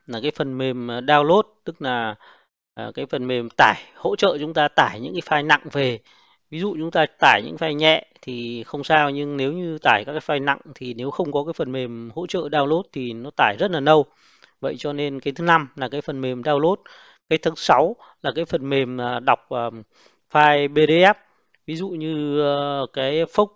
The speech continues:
ờ, Sheet Reader hay cái Acrobat Reader. Đó là những cái phần mềm đọc các cái file có đuôi là P D F. Và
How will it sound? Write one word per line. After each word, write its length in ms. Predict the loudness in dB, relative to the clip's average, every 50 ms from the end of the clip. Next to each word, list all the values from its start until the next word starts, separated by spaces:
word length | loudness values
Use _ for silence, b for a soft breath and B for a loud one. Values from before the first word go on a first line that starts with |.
| _
ờ, 380 | -6 -4 -2 -2 0 -2 -2 -2
Sheet 280 | -4 -4 -4 -4 -4 -4
Reader 440 | -4 -4 6 8 10 10 10 6 2 _ b b b b b b b b
hay 340 | b _ -2 0 0 0 -2 -4
cái 340 | -4 -4 -2 0 -2 -2 -4 -2 _
Acrobat 500 | -2 -2 _ 0 -2 2 4 4 4 4
Reader. 380 | 2 -6 2 6 8 8 8 6 2 b b b b b b _ _
Đó 280 | _ 0 2 2 2 2
là 140 | 0 -2 -4
những 160 | -4 -6 -10
cái 80 | -10 -6
phần 220 | -6 -6 -4 -2
mềm 240 | -2 -2 -2 -2 2
đọc 220 | 2 2 2 _ _
các 120 | -10 -8
cái 180 | -6 -6 -6 -6 -8 -10
file 520 | -12 -12 -12 -4 4 6 6 6 6 2 -2 -4
có 160 | -6 -8 -6
đuôi 260 | -2 2 2 2 2
là 100 | 0 -2
P 60 | -4
D 180 | -2 -2 0 0
F. 240 | 0 0 0 0 -2 _ _ _ _ _ _ _ _ _ _ _ _ _ _ _ _ _ _ _ _ _
Và 640 | 2 4 6 6 6 4 4 2 2 0 0 -2 -4